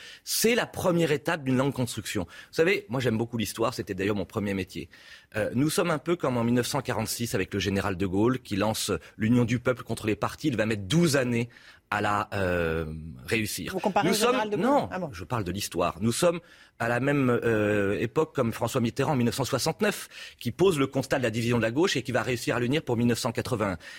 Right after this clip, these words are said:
Speaker 1: Et Jean-Luc Mélenchon
Speaker 2: Donc,
Speaker 1: a
Speaker 2: un moment de
Speaker 1: commencé
Speaker 2: refondation
Speaker 1: cette union
Speaker 2: de la vie
Speaker 1: de,
Speaker 2: politique.
Speaker 1: des gauches en deux mille huit pour y parvenir en deux mille vingt-deux. Donc, on y arrivera plus tôt, en tout cas, c'est notre, euh, détermination avec, euh, Marion Maréchal et, et Éric Zemmour.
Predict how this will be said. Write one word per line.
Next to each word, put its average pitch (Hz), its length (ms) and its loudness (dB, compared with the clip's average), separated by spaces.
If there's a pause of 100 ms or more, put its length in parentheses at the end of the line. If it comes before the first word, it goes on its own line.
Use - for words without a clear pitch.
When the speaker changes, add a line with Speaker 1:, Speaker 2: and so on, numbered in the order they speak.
(120)
Speaker 1:
Et 170 100 4
Jean-Luc 175 300 0
Mélenchon 151 340 2
Speaker 2:
Donc, 214 100 0
Speaker 1:
a 220 40 0
Speaker 2:
un - 20 2
moment 226 220 2
de - 20 2
Speaker 1:
commencé 254 200 2
Speaker 2:
refondation 220 580 -4 (300)
Speaker 1:
cette - 280 0
union 165 240 4
Speaker 2:
de - 0 -
la - 0 -
vie 127 60 -2
Speaker 1:
de, 127 80 2
Speaker 2:
politique. 117 180 0
Speaker 1:
des 135 120 2
gauches 214 360 2
en 151 80 2
deux 147 100 2
mille 151 160 2
huit - 160 -2
pour - 120 -4
y 151 60 0
parvenir 151 380 0
en 165 40 -2
deux 143 80 0
mille 139 160 0
vingt-deux. 113 280 0 (300)
Donc, 165 220 0 (280)
on 131 140 2
y 131 60 4
arrivera 113 360 0
plus 143 160 -2
tôt, 262 220 0
en 131 60 -4
tout 117 100 -6
cas, 107 260 -2
c'est 101 200 -2
notre, 101 280 0
euh, 85 200 0 (340)
détermination 113 680 -2
avec, 92 260 -4
euh, 87 160 2
Marion 92 300 -4
Maréchal 95 440 -2
et, 82 360 -2
et 95 160 -2
Éric 107 180 0
Zemmour. 170 340 0